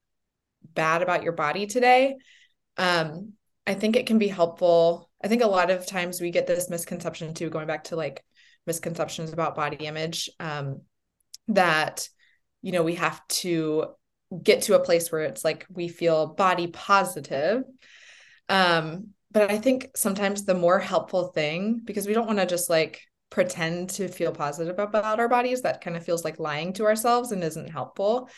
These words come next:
but instead working on kind of getting to this place of more of, like, neutrality or acceptance. Neutrality, I find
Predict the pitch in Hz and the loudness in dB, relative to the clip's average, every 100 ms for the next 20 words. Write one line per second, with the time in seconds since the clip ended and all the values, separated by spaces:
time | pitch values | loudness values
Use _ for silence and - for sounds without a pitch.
0 | - - - 208 202 202 - 254 208 196 | -20 -2 4 6 4 2 6 8 8 4
1 | 185 185 220 214 208 185 175 175 170 170 | 2 0 2 -2 -2 -2 0 0 -2 -4
2 | - 180 170 175 180 180 170 - 165 165 | -6 -6 0 0 -2 -2 -2 0 -4 -2
3 | - 165 _ 175 170 165 160 160 151 - | -2 -2 _ -4 0 0 0 -2 -6 -4
4 | 170 160 - 147 147 156 190 202 220 156 | -6 -4 -4 -2 -2 -4 -2 -2 -2 -4
5 | 127 - - 110 - 185 226 233 - - | -6 -8 -8 -8 -8 -6 -6 -8 -12 -14
6 | - - - - 208 226 262 277 294 233 | -18 -20 -20 0 2 6 6 6 6 4
7 | 220 175 175 170 | 2 -2 -4 -8